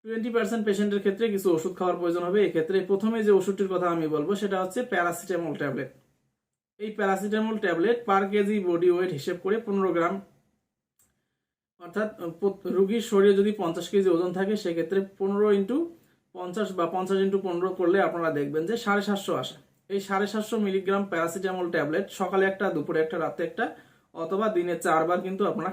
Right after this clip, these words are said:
খাওয়া দাওয়ার পরে পরে যদি খেতে পারেন, সেই ক্ষেত্রে আপনাদের মাসিকের পেট ব্যথাটা কিন্তু আরাম হয়ে যাবে। অনেক পেশেন্টের ক্ষেত্রে কিন্তু এই প্যারাসিটামল ট্যাবলেট খেলে অনেক সময় আরাম হয় না। এই প্যারাসিটামল ট্যাবলেটের সঙ্গে সেক্ষেত্রে আপনারা আরও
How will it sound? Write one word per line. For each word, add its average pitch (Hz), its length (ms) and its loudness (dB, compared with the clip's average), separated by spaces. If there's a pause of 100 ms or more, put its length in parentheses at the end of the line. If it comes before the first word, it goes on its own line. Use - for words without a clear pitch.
খাওয়া 160 200 -2
দাওয়ার 165 180 0
পরে 156 180 2
পরে 170 180 0
যদি 160 180 -4
খেতে 180 260 0
পারেন, 180 180 -2 (100)
সেই 180 160 0
ক্ষেত্রে 190 260 2 (720)
আপনাদের 185 340 -4
মাসিকের 190 380 0
পেট 160 160 -2
ব্যথাটা 165 280 -2
কিন্তু 208 220 0
আরাম 143 220 2
হয়ে 139 140 -2
যাবে। 135 140 -10 (1300)
অনেক 220 200 -8
পেশেন্টের 226 360 0
ক্ষেত্রে 208 240 2 (100)
কিন্তু 196 140 0 (100)
এই 170 120 4
প্যারাসিটামল 196 640 2
ট্যাবলেট 165 300 2
খেলে 190 220 0
অনেক 156 180 -4
সময় 170 240 -4
আরাম 156 220 0
হয় 175 160 -2
না। 247 60 -2 (160)
এই 170 120 0
প্যারাসিটামল 196 560 0
ট্যাবলেটের 165 420 0
সঙ্গে 196 280 -2
সেক্ষেত্রে 175 360 -2 (100)
আপনারা 190 220 -2 (500)
আরও 185 120 -2